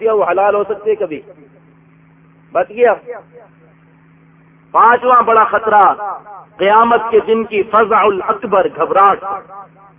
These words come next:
بڑی سخت گھبراہٹ ہوگی۔ آسمان، پہاڑ اڑ جائیں گے اور عجیب حالت ہوگی۔ اور اللہ اکبر، جو ایمان والے ہیں وہ قیامت کے نام سے لرزتے ہیں،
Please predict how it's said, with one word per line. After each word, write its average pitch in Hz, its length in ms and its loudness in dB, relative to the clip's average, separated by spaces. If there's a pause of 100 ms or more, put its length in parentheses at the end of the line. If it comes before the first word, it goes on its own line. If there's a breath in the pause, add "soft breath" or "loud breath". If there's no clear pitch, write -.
(680)
بڑی 196 220 2
سخت 165 320 -4
گھبراہٹ 151 440 0
ہوگی۔ 110 240 -10 (280)
آسمان، 156 600 0 (160)
پہاڑ 165 380 2
اڑ 175 160 -2 (100)
جائیں 160 280 -2
گے 151 140 -4
اور 147 140 0
عجیب 147 440 -8
حالت 180 340 0
ہوگی۔ 160 320 -8
اور 147 160 -4 (800)
اللہ 160 200 -2
اکبر، 156 540 2 (1400)
جو 151 80 -2
ایمان 190 380 2
والے 202 300 4
ہیں 226 120 0
وہ 214 200 0
قیامت 190 400 2
کے 185 100 -2
نام 190 280 2
سے 196 80 -4
لرزتے 180 500 0
ہیں، 139 140 -6